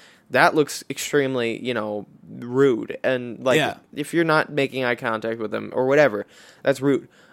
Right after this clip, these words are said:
Speaker 1: Um, but people take a lot less offense if you're sitting there, like, writing into a notepad, and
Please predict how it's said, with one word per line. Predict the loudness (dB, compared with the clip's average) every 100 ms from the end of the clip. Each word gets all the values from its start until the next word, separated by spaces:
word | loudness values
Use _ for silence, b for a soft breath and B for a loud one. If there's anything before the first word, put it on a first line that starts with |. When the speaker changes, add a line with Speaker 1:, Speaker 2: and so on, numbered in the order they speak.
| _ 0
Speaker 1:
Um, | 2 4 0 0
but | 0 0
people | -6 -6 -6
take | -4 -2 -2 -2 -2
a |
lot | 0 2 2 2
less | 2 -2 -4
offense | -6 -2 0 -2 -8
if | -10 -10
you're |
sitting | -8 -6 -4
there, | 0 0
like, | 0 -2
writing | 2 4 4 2
into | 0 0
a |
notepad, | 0 -2 -4 -8 -10 -12 b b -2
and | 0 0 -4